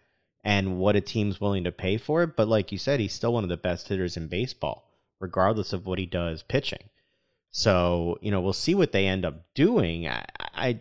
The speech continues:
but you mentioned Bryce Harper, and I, I kinda started there at the,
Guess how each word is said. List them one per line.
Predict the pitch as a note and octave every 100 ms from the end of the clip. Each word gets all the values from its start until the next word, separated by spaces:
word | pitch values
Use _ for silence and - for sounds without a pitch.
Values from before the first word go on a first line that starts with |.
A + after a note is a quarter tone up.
| -
but | C#3
you | C#3 D3
mentioned | C3+ E3 A#3 D#3 A2+
Bryce | G2 F#2+
Harper, | - C3 F#3 - G#2
and | F#2 F#2
I, | F2+ F#2+ F#2
I | F2+
kinda | - B2 A#2+ G#2+ F2+ - _ _ _
started | - - C#3+ F3+ G3 C3+
there | A2 G#2 G2 G2
at | F2 F#2+ F#2+ -
the, | G2 F#2